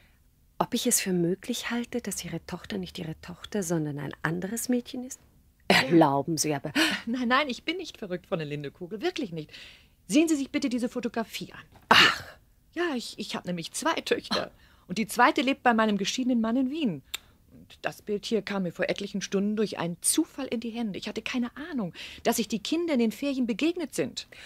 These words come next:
Speaker 1: Und die beiden haben bis dahin nichts voneinander gewusst, Frau
Speaker 2: Nein,
Speaker 1: Körner?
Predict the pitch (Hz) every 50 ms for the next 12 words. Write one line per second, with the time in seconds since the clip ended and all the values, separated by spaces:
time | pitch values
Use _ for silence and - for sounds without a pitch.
0 | - - - - - _ _ _ 214 190 - 208 - 202 185 190 208 202 196 208
1 | 208 185 190 - - 196 170 170 175 175 196 - - - - 247 240 240 220 214
2 | 202 185 190 - 185 165 151 156 156 - - 240 269 254 220 220 233 240 262 302